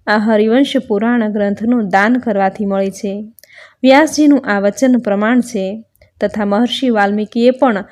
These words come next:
આ જ મહાત્મ્ય કહ્યું છે. આ હરિવંશ કથાના શ્રવણ કીર્તન માટે અતિ ઉત્સુક જે મનુષ્ય શાસ્ત્રીય વિધિ પ્રમાણે લખે યા લખાવે, તે પુષ્ય રસ મેળવવાને લોભાયેલા ભમરાની જેમ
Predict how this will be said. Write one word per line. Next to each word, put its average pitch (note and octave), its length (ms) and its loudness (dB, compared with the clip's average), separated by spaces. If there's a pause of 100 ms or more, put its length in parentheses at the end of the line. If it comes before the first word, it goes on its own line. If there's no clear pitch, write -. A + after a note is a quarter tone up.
(320)
આ B3 160 4
જ C#4+ 120 2
મહાત્મ્ય G#3+ 560 0
કહ્યું G3+ 300 0
છે. G#3 420 -8 (460)
આ - 80 0
હરિવંશ B3+ 560 2
કથાના A3+ 480 0
શ્રવણ A#3 460 0
કીર્તન G#3 400 -2
માટે A3 500 -2 (100)
અતિ A#3 260 2
ઉત્સુક A3 500 -4
જે A#3+ 280 2
મનુષ્ય B3 560 0 (520)
શાસ્ત્રીય C#4+ 460 2
વિધિ A3 280 2
પ્રમાણે G#3+ 680 0
લખે A#3+ 380 0
યા G3 180 0
લખાવે, B3+ 560 2 (420)
તે A3+ 80 6
પુષ્ય D4 460 2
રસ A3+ 280 2
મેળવવાને G3+ 880 0
લોભાયેલા G#3 580 0
ભમરાની G3 560 -2
જેમ A#3+ 360 2